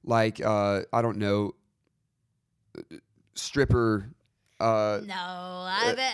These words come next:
Speaker 2: I see, I
Speaker 1: stripper
Speaker 2: feel like it has to be
Speaker 1: rehabilitation.
Speaker 2: more, uh, shut the fuck up. <laughs> I feel like it,
Speaker 1: There's gotta, there's gotta be some
Speaker 2: it's
Speaker 1: crazy
Speaker 2: like,
Speaker 1: ones.
Speaker 2: uh,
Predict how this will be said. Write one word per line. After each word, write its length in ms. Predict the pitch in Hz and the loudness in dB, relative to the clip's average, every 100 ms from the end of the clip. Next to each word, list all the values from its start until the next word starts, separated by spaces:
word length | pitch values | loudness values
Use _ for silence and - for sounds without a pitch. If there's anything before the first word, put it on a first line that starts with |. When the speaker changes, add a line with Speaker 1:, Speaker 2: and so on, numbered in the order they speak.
| 233 | -2
Speaker 2:
I 80 | 302 | -2
see, 160 | - | 4
I 0 | |
Speaker 1:
stripper 240 | 202 165 165 | 6 8 6
Speaker 2:
feel 80 | |
like 100 | 156 | 6
it 80 | 151 | 6
has 140 | 147 139 | 8 6
to 80 | |
be 60 | 131 | 6
Speaker 1:
rehabilitation. 320 | 135 117 - - | 6 6 6 4
Speaker 2:
more, 280 | - 226 - | 2 -2 -4
uh, 240 | 208 202 185 - - | -6 -6 -10 -16 -14
shut 300 | 240 220 214 | -12 -12 -14
the 80 | 139 | -20
fuck 180 | - - - 95 | -20 -20 -20 -20
up. 440 | - _ 214 233 | -20 _ -16 -12
<laughs> 40 | 196 | -12
I 60 | |
feel 200 | 254 262 | -12 -12
like 260 | 254 269 254 | -8 -8 -6
it, 120 | 233 | 4
Speaker 1:
There's 200 | 214 151 | 4 6
gotta, 260 | 202 202 170 | 4 4 2
there's 220 | 196 175 | -2 2
gotta 160 | 202 | 2
be 80 | 175 | 4
some 120 | 143 127 | 2 4
Speaker 2:
it's 80 | 135 | 4
Speaker 1:
crazy 280 | 120 - | 6 6
Speaker 2:
like, 80 | - | 4
Speaker 1:
ones. 280 | 107 98 95 | 4 4 2
Speaker 2:
uh, 240 | 208 196 | 2 0